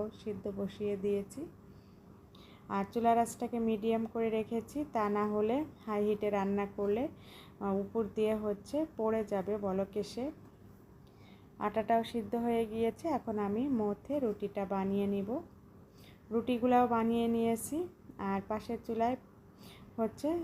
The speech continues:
প্রেশার কুকারটা বসিয়ে দিয়েছি। চুলার আঁচটাকে একদমই আমি এখন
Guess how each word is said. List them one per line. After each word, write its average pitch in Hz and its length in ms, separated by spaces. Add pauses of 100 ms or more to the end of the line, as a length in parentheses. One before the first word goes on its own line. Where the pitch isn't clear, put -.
(460)
প্রেশার 214 340
কুকারটা 208 460
বসিয়ে 208 420
দিয়েছি। 208 420 (500)
চুলার 208 300
আঁচটাকে 208 460
একদমই 208 600
আমি 214 200
এখন 208 340